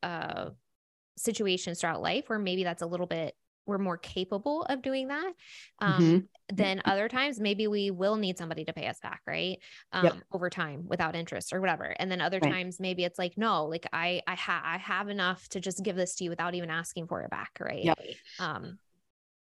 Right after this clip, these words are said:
Speaker 1: so that can totally be situational based on who you're giving it to and what your situation is.
Speaker 2: And I think that's so important too, because, you know, how many friendships are ruined over, you know, a hundred bucks,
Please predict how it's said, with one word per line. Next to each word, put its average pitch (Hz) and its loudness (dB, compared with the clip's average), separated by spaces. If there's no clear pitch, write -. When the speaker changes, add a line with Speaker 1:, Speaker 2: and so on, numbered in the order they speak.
Speaker 1:
so 208 0
that 196 4
can 208 -2
totally 196 2
be 175 0
situational 175 0
based 175 -2
on 175 0
who 175 -6
you're 175 0
giving 170 -4
it 185 -2
to - -4
and 180 -2
what 165 -2
your 180 -4
situation 196 -2
is. - -10
Speaker 2:
And 277 12
I 285 12
think 320 12
that's 349 10
so 311 12
important 254 10
too, 247 8
because, 226 8
you - 4
know, 220 12
how 262 10
many 269 12
friendships 220 6
are 196 8
ruined 185 8
over, 165 8
you 214 4
know, 190 10
a 180 6
hundred 214 8
bucks, - 6